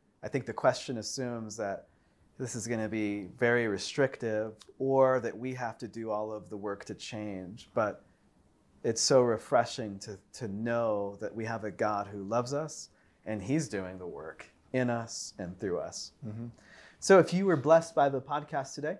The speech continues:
Speaker 1: you're welcome to share it with anyone you think would be blessed as well. We invite you to also follow along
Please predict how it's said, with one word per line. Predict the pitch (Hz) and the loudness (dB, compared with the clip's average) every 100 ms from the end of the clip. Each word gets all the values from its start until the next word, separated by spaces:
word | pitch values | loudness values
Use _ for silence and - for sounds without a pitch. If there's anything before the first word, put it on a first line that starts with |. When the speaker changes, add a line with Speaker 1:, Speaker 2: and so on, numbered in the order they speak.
| - | -8
Speaker 1:
you're | 135 | -2
welcome | 131 131 139 | 0 0 -4
to | 117 135 113 | -6 -8 -8
share | - 143 151 | -6 -6 -4
it | 220 - _ - | -6 -12 _ -4
with | 139 151 | 0 2
anyone | 175 170 131 131 | 2 2 0 -2
you | |
think | 165 147 131 | -4 -6 -6
would | 139 120 | -6 -6
be | 120 | -6
blessed | 117 113 113 113 | 0 0 0 -6
as | 101 | -4
well. | 117 123 135 - - | -2 -2 -2 -10 0
We | 147 | 2
invite | 143 151 151 | 4 4 2
you | 147 | 0
to | 127 | 2
also | 147 147 117 | 2 0 -2
follow | - 139 143 160 139 | 2 2 4 2 0
along | 117 127 170 | 2 0 0